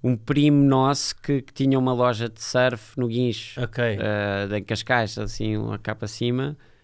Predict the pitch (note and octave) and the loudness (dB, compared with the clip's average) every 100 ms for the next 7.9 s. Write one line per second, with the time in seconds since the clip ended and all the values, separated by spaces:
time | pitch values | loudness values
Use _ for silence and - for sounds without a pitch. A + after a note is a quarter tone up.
0 | _ - - A2+ - B2+ B2+ A#2+ A2+ A2 | _ -14 -8 -6 -2 0 0 0 -2 -2
1 | A2 G#2 G2+ G2+ A2 A2 A2+ G2+ F#2 - | -2 -2 -4 -4 -4 -6 -10 -10 -12 -6
2 | B2+ G#2 A#2+ D#3+ D3+ A#2 G2 A2+ G#2+ G#2 | -4 0 0 2 0 0 0 -2 -2 -4
3 | A#2+ D3 G2 F#2+ - - - A2+ A#2 A#2 | -4 -4 -4 -6 -8 -10 -6 -4 -2 -2
4 | A#2+ C3+ C#3 C3 C3 D#3 D#3+ D#3 A2+ - | -4 -2 -2 0 0 0 -2 -4 -4 -4
5 | A#2+ A#2 D#3 A2+ A#2 - - E3+ A#2 E2+ | -4 -2 -4 -4 -2 -2 0 0 2 0
6 | F2+ A2 A2 - A#2+ A2 A#2+ - - - | 0 0 -2 -2 0 2 0 -2 -6 -2
7 | - C#3 G#2 C#3 C3+ C3+ B2+ D3+ C#3 | 2 4 4 2 6 6 6 4 4